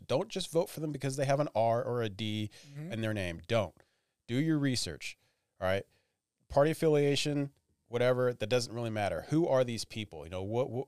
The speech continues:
Speaker 1: you know, what do they stand for and what do they believe?
Speaker 2: Yep.
Speaker 1: Focus on these smaller elections, and it'll change the bigger picture.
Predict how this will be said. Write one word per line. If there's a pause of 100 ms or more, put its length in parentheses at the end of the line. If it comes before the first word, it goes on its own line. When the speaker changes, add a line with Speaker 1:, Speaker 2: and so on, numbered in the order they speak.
(140)
Speaker 1:
you
know,
what
do
they
stand
for
and
what
do
they
believe? (220)
Speaker 2:
Yep. (260)
Speaker 1:
Focus
on
these
smaller
elections, (100)
and
it'll
change
the
bigger
picture.